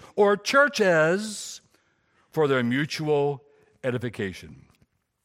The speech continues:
London Baptist Confession, sixteen eighty-nine. All right, we're coming down home stretch. Take a deep breath. Here are a few quotes from books I've read recently that I thought, "Oh, that would fit.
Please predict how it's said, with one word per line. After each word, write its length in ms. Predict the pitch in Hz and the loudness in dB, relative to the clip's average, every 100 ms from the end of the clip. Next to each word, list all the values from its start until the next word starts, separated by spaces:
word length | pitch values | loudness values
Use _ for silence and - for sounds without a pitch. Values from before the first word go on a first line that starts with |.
| _ _ _ _ _ _ _ | _ _ _ _ _ _ _
London 260 | 110 107 101 | -8 -6 -4
Baptist 380 | 95 95 95 - | -6 -8 -10 -18
Confession, 520 | 87 95 85 85 82 _ _ _ | -12 -12 -12 -14 -16 _ _ _
sixteen 460 | - 117 - 101 | -14 -14 -12 -12
eighty-nine. 500 | 90 90 85 78 76 - _ _ _ _ _ _ _ _ _ _ _ _ _ _ - | -10 -10 -12 -14 -18 -20 _ _ _ _ _ _ _ _ _ _ _ _ _ _ -10
All 80 | 110 | -8
right, 80 | 95 | -8
we're 80 | 98 | -6
coming 240 | 139 131 | -4 -2
down 160 | 120 120 | -2 -2
home 180 | 117 | -4
stretch. 480 | 110 110 104 101 - _ _ | -6 -6 -6 -8 -16 _ _
Take 160 | 123 104 | -12 -10
a 20 | |
deep 200 | 110 120 | -10 -8
breath. 400 | 107 107 104 _ _ _ _ _ _ _ _ _ _ | -8 -8 -12 _ _ _ _ _ _ _ _ _ _
Here 140 | 151 143 | -4 -4
are 20 | |
a 60 | 120 | -4
few 420 | 135 127 123 120 - | -4 -4 -4 -10 -6
quotes 520 | 151 120 - - - | -4 -4 -6 -16 -16
from 340 | - 117 107 | -8 -4 -4
books 260 | 95 127 - | -4 -6 -4
I've 200 | 113 101 | -4 -4
read 180 | 110 101 | -6 -6
recently 520 | 120 113 131 120 113 | -8 -8 -6 -6 -6
that 180 | - 107 | -6 -6
I 80 | 104 | -4
thought, 260 | 107 104 | -6 -6
"Oh, 200 | 127 127 | -6 -6
that 180 | 92 117 | -6 -8
would 140 | 98 - | -12 -14
fit. 260 | 92 95 | -14 -16